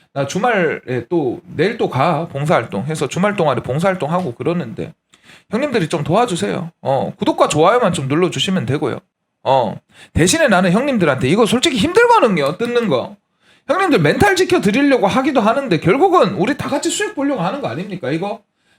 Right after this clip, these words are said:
공일공 팔삼팔공에 팔삼오사로 애국 아니면은 지금 종목명 문자 보내주시면 얼마든지 공유해드릴게. 대신에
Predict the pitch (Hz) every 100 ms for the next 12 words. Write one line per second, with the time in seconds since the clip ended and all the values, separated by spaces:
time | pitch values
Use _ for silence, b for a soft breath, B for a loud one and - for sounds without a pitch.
0 | _ 190 254 247 240 240 254 285 277 277
1 | 240 202 - 233 233 208 156 143 180 -
2 | 320 320 - - _ - 156 143 139 156
3 | - 156 170 196 B B - 175 240 220
4 | 160 160 - _ - 170 180 127 139 160
5 | 147 165 131 110 139 180 185 131 123 135
6 | 151 156 214 190 - - _ _ - 185
7 | 226 180